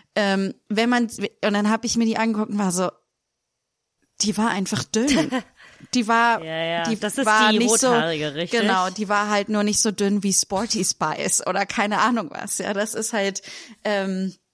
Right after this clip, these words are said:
Speaker 1: das, äh, diese absolute Verz-, ich glaube, das ist halt, weißt du, diese Bilder und diese Screens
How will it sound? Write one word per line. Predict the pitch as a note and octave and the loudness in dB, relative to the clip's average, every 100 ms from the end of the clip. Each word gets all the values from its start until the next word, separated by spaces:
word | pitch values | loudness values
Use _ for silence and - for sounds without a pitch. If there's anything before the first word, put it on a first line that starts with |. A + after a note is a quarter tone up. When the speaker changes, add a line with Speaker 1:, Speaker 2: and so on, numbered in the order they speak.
| _ _ - G3+ | _ _ -12 -4
Speaker 1:
das, | G3+ - | -4 -2
äh, | - F#3+ G3+ | -4 -4 -4
diese | G#3+ G3+ G#3 - | -4 -2 -4 -4
absolute | G#3+ A#3 - A#3+ A#3 | -4 -2 -2 -2 -4
Verz-, | - G#3 - - | -4 -6 -6 -6
ich | G#3+ | -4
glaube, | - A#3+ A3 | 0 0 0
das | G#3+ A3 | -4 -2
ist | A3 G3+ | -2 -2
halt, | F#3 | -2
weißt | F#3 F#3+ | -2 -2
du, | G3 | -2
diese | G3 F#3 | -2 -2
Bilder | E3+ - G#3+ A#3+ C4+ C#4 | -4 -2 0 2 0 0
und | A3+ | 0
diese | G3 F3+ | -2 -2
Screens | - - A#3 B3+ C4+ C4+ | -4 -2 0 2 2 0